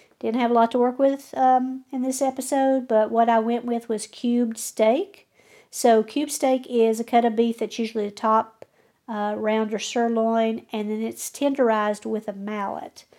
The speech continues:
And it gets its name from the indentations from the mallet that look like cubes, uh, after it's been tenderized.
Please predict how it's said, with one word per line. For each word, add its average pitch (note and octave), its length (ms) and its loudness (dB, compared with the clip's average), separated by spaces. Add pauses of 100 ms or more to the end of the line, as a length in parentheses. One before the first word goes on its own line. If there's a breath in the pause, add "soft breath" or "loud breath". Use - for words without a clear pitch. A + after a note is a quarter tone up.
(400 soft breath)
And G#3+ 540 -4
it A#3 120 -8
gets A#3 220 -4
its A#3+ 200 -8
name A3+ 240 0
from A3 160 -6
the G#3+ 120 -4
indentations A3 840 -4
from G#3 220 -8
the G#3 80 -6
mallet G3+ 500 -4
that G#3 120 -8
look A3 160 -8
like - 180 -10
cubes, A3+ 560 -12 (440 soft breath)
uh, G#3+ 140 -8
after G#3+ 220 -6
it's G#3 120 -10
been G3+ 180 -12
tenderized. G#3 640 -12